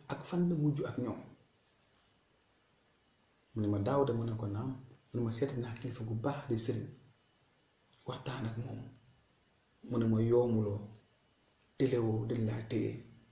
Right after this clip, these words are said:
Mu ne ma, "Waxtaan ak samay mbokk, ñu ma war a waxtaanal, waxtaan ak yaayu sama soxna." Yaayu soxna si xamal na ko ne sëy bu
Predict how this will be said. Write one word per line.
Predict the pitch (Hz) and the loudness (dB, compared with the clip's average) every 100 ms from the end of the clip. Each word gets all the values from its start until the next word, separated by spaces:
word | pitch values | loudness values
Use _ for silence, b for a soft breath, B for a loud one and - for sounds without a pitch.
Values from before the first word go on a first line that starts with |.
| _ _ _ _ _ _ _ _ _ _ - - _ | _ _ _ _ _ _ _ _ _ _ -20 -20 _
Mu | 110 | 0
ne | 110 | 2
ma, | 113 | 2
"Waxtaan | 113 - 139 127 | 0 -6 -8 -8
ak | 120 | -6
samay | 117 113 | -4 -2
mbokk, | 107 113 - | 2 2 0
ñu | 117 | -2
ma | 131 | 2
war | 127 | 2
a | 123 | 2
waxtaanal, | - 127 117 113 - b b b | 0 -6 -6 -8 -12 b b b
waxtaan | 120 131 127 139 123 | 0 0 0 -4 -4
ak | 120 113 | -4 0
yaayu | 113 135 147 135 | 2 2 6 4
sama | 131 123 | 4 0
soxna." | - - 110 - - - _ _ _ - - _ _ _ _ _ _ _ _ _ _ _ _ _ _ _ _ | -4 -8 -10 -12 -18 -20 _ _ _ -20 -20 _ _ _ _ _ _ _ _ _ _ _ _ _ _ _ _
Yaayu | 120 143 160 | 2 4 4
soxna | 160 151 | 2 2
si | - | 0
xamal | - 170 160 | -2 0 2
na | 151 | 2
ko | 147 | 4
ne | 127 113 - - - - _ _ _ _ _ _ _ _ - | 4 2 -4 -12 -20 -20 _ _ _ _ _ _ _ _ -6
sëy | - 165 151 | 0 4 4
bu | 139 | 4